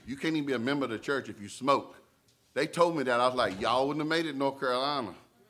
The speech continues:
There used to be a time here, if you didn't smoke, they wondered, should they let you in the church? I mean, you know, tobacco was king. So th-, they're going to allow us to help serve the Lord's Supper.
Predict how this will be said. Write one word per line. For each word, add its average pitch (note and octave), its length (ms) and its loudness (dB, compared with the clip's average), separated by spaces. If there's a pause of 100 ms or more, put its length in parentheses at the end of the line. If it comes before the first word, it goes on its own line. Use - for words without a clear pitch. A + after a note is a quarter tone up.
(1800)
There G#2+ 80 -12
used C3+ 140 -10
to A#2+ 40 -10
be B2+ 80 0
a A#2+ 40 0
time C3+ 320 0
here, D#3 140 2
if C3 100 -2
you D#3 100 -6
didn't E3+ 240 2
smoke, B2 220 0
they B2 120 4
wondered, C#3+ 340 2
should C3+ 140 -6
they B2+ 100 6
let F#3 240 6
you B2+ 80 2
in G#2 60 0
the F#2 80 -2
church? A2 340 0
I F#2+ 60 -4
mean, F#2 200 -4
you B2 60 -6
know, F2+ 200 -4 (640)
tobacco B2 360 4
was G#2+ 160 0
king. C3+ 380 2 (440)
So D#3 240 6
th-, E3 220 -4
they're E3 160 6
going F3 180 6
to C3 180 6
allow B2+ 480 0 (100)
us - 540 -8 (220)
to A2 80 -14
help C#3 240 -6
serve B2+ 300 -2
the G#2 80 -6
Lord's G#2 340 -6
Supper. - 320 -10